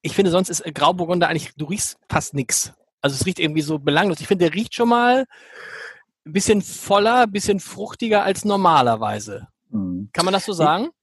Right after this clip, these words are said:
Speaker 2: Ja, ich habe also ein bisschen, äh, roter Apfel, ein bisschen rot, ne, äh, rote Beeren.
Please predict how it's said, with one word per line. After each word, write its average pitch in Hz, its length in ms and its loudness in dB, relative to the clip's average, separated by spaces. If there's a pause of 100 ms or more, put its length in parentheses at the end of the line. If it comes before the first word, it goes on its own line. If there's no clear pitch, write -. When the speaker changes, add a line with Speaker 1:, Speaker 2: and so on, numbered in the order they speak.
(600)
Speaker 2:
Ja, 170 320 -2
ich 202 140 4
habe 185 120 4
also 170 140 4
ein 165 80 2
bisschen, 165 380 2
äh, - 20 -6 (100)
roter 151 480 0
Apfel, 208 360 0
ein 190 160 -2
bisschen 165 280 -6
rot, 156 300 -2
ne, 151 100 -4
äh, 160 400 -4
rote 147 600 0
Beeren. 170 680 4